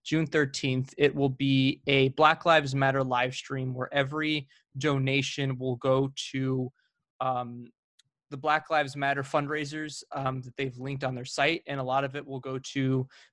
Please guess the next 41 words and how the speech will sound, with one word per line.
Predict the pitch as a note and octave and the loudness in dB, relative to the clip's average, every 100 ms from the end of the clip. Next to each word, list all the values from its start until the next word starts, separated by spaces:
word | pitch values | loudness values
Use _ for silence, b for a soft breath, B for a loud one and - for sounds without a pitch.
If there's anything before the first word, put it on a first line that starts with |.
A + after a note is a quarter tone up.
| _ | _
those | C#3+ C#3 C3+ | 4 4 4
who | C#3+ | 0
have | C3+ B2 | 0 0
been | C3+ | 0
affected | B2+ C#3 C3 C#3 | 2 0 0 -2
by | C3 B2+ | 0 -2
police | - C3+ C3 | -2 -4 -4
brutality. | - C3 C3+ C#3+ D#3 E3+ F3 - | -6 -2 2 4 2 0 -2 -2
Um, | C#3 B2+ B2 - _ _ | 0 0 -2 -12 _ _
namely, | D#3+ D#3+ E3 E3+ E3 | 2 4 6 4 4
we're | D3+ | 4
looking, | C#3+ C#3 D3+ D3 - | 2 2 0 -2 -2
we're | D3+ C3+ - | 0 0 0
looking | C#3+ C#3+ C#3 | -2 0 0
to | C#3 | 2
donate | C#3 C3+ C3+ - | 4 4 2 -2
to | C#3 | -6
people | C3+ C3 C3+ | -4 -2 -2
who | C3 | 0
haven't | B2 A#2+ C#3+ C#3 | 2 2 0 2
got | D3 D3 - | 4 4 4
a | |
lot | D3 D3+ | 4 4
of | D#3 | 2
exposure. | D3 - D#3+ D#3+ E3+ F3+ - B B B B - | -6 0 2 2 0 -4 -6 B B B B 2
Um, | C3 B2 A#2 A#2 - _ | 4 4 0 -6 -12 _
so | - D3+ | -6 2
that's | C#3 C3+ | 4 2
kind | - C#3 | 0 2
of | C#3 | 4
our | C3 B2+ | 2 2
goal: | C3 B2+ C#3 | 2 2 2
is | C3 | -2
a | B2 | -2
lot | B2 | 0
of | C3 | 0
people | C3 C3+ | -2 -6
who | C3 | -8
haven't, | C3 B2 A#2+ B2+ A#2 _ _ _ | 0 0 0 -4 -8 _ _ _
you | D#3+ | -8
know, | A#2 | -8